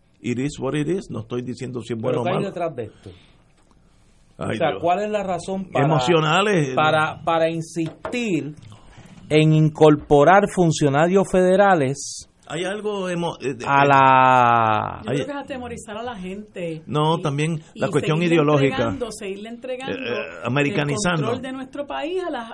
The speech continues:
Speaker 3: a las, a las agencias
Speaker 1: Hay algo de eso.
Speaker 3: federales,
Speaker 2: Pero es
Speaker 3: que
Speaker 2: que
Speaker 3: la
Speaker 2: esas cosas no se dan así.
Speaker 3: Por eso,
Speaker 1: Sí,
Speaker 3: yo
Speaker 1: sí,
Speaker 3: pi-,
Speaker 1: sí,
Speaker 3: pero
Speaker 1: sí.
Speaker 3: dentro de su, dentro de su pequeñez ideológica, eh, piensan que sí, que eso se da así.
Speaker 1: Oye, antes de ir a pausa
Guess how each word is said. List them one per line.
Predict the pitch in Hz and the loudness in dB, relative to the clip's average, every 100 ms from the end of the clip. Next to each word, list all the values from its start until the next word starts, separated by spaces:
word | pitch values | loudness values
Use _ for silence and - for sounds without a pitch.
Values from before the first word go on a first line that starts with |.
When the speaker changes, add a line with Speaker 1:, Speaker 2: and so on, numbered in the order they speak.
| 214 | -14
Speaker 3:
a | 202 | -12
las, | 202 190 190 | -10 -12 -14
a | 196 | -14
las | 190 190 | -10 -10
agencias | 190 196 202 170 | -10 -12 -10 -4
Speaker 1:
Hay | 160 | -2
algo | 165 | -2
de | - | -2
eso. | 247 233 | -4 -8
Speaker 3:
federales, | 240 - _ _ | -12 -14 _ _
Speaker 2:
Pero | - 165 | 0 2
es | |
Speaker 3:
que | 214 | 2
Speaker 2:
que | |
Speaker 3:
la | 165 | 0
Speaker 2:
esas | 202 | 0
cosas | 202 196 185 | 0 0 0
no | 160 | 0
se | 170 | 0
dan | 147 123 | 0 0
así. | 104 117 95 87 - | -4 -6 -8 -12 -10
Speaker 3:
Por | 208 214 | -8 -6
eso, | 311 392 | -6 -4
Speaker 1:
Sí, | 320 | -4
Speaker 3:
yo | 254 | -4
Speaker 1:
sí, | - | -2
Speaker 3:
pi-, | 302 | -6
Speaker 1:
sí, | - | -2
Speaker 3:
pero | 262 | 0
Speaker 1:
sí. | 254 | 2
Speaker 3:
dentro | 269 269 285 | 2 2 4
de | 277 | 4
su, | 302 311 294 | 4 0 0
dentro | 285 269 285 | -2 0 0
de | 277 | 0
su | 285 | 0
pequeñez | 277 277 262 294 | -2 0 0 4
ideológica, | 320 320 320 330 320 311 247 233 - | 4 4 4 4 2 2 -2 -4 -8
eh, | - | -6
piensan | 262 262 262 277 | -2 0 0 -2
que | 254 220 | -2 -4
sí, | - 185 - - | -2 -6 -6 -10
que | 175 | -8
eso | - | -6
se | 247 226 | -6 -6
da | 196 | -8
así. | 180 156 151 _ | -10 -12 -14 _
Speaker 1:
Oye, | - 143 123 | -4 -2 -2
antes | 123 160 151 | -4 -4 -2
de | 151 | 0
ir | 135 | -2
a | 110 | -4
pausa | 87 - 62 | -8 -10 -18